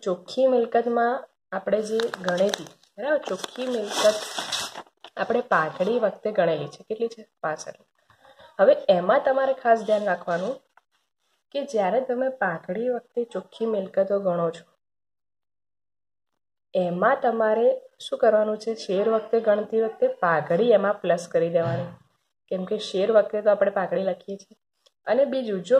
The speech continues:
બિન ધંધાકીય રોકાણ, બિન ધંધાકીય રોકાણ જો તમે આમાં લીધા ના હોય, બરાબર? કેમ કે પાઘડી વખતે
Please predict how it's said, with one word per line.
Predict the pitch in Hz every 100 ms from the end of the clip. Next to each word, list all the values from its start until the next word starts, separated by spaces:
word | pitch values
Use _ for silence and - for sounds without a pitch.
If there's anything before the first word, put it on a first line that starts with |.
| 220
બિન | 220 262 262
ધંધાકીય | 254 226 220 220 247 247
રોકાણ, | 196 190 185 143 143 _ _ _ _ _ _ _ _ _ 185
બિન | 226 247
ધંધાકીય | 233 214 208 208 208 220
રોકાણ | 214 175 185 185 208
જો | 208 220
તમે | 208 196 214 240 - 185
આમાં | 165 175 208 240 - - - - _ _ _ _ _ _ 190
લીધા | 180 185 185 202
ના | 202 196
હોય, | 185 170 - _ _ _ _ _ -
બરાબર? | 269 -
કેમ | 196
કે | 220
પાઘડી | 214 160 151 202 220
વખતે | 214 214